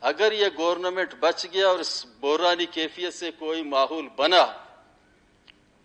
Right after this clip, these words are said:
तो अगर हम वहाँ जाएं, मेरे, मुझे यकीन है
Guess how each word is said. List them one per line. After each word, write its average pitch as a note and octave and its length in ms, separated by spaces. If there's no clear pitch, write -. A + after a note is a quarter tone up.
तो D#3 100
अगर D#3+ 340
हम D3 300
वहाँ D3+ 380
जाएं, C#3+ 420
मेरे, C#3 260
मुझे C3+ 320
यकीन C3+ 480
है C3+ 80